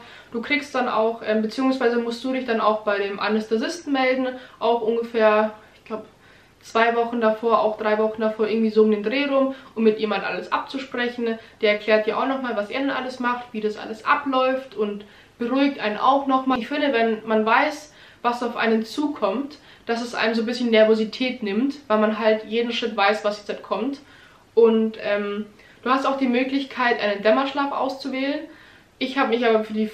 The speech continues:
komplette Vollnarkose entschieden, weil ich da, ich will weg sein. <laughs> Ich will davon nichts mitbekommen.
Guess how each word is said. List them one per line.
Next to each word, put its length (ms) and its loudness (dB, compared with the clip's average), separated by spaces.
komplette 320 -2
Vollnarkose 600 -2
entschieden, 300 -4
weil 140 4
ich 120 0
da, 340 -2
ich 200 -18
will 260 0
weg 160 -10
sein. 320 -4
<laughs> 120 -14
Ich 240 -8
will 120 0
davon 320 4
nichts 200 -6
mitbekommen. 720 2